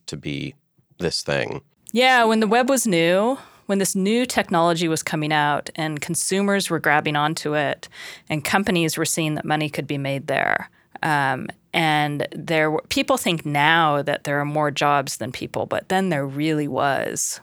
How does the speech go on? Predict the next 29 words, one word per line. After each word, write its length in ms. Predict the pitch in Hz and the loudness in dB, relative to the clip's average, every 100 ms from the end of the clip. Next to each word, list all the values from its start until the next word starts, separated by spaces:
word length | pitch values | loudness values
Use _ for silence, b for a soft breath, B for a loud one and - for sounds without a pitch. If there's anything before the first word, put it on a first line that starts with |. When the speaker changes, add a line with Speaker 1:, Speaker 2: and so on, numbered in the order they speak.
| - | -6
Speaker 2:
more 180 | 147 | -4
jobs 440 | 139 143 - - - | -2 0 0 -2 -4
than 180 | 156 127 | -6 -6
la-, 160 | 139 - - | -6 -8 -6
the 180 | 160 | -4
labor 240 | 147 156 160 | -2 -2 0
market 340 | 156 147 143 | 0 0 -4
could 220 | - 156 | -8 -8
supply, 540 | - 233 - 202 170 160 B B B | -6 -4 2 4 4 0 B B B
'cause 80 | - | -2
the 140 | 190 | 2
labor 260 | 180 190 202 | 4 4 4
market 340 | 185 170 185 | 4 2 0
didn't 200 | - 170 | 0 0
have 140 | 170 156 | 0 0
the 60 | |
skills 680 | 156 - 175 160 156 147 135 - | 0 -2 2 4 4 2 -2 -4
and 160 | 156 151 | -4 -2
the 100 | - | -2
education 640 | 156 160 - 180 - 170 | -2 -4 -2 0 0 -2
system 500 | 160 - 147 139 - B B | -2 -2 -2 -4 -6 B B
wasn't 240 | 156 156 - | -4 -4 -2
educating 480 | 151 151 160 165 143 | -2 0 -2 -2 -4
people 300 | 135 143 131 | -4 -6 -6
with 100 | 123 | -6
those 160 | - - | -6 -6
skills. 480 | - - - - - | -2 -2 -2 -6 -2
For 140 | 214 | 0
example, 580 | 190 165 151 143 - | 0 2 0 0 -4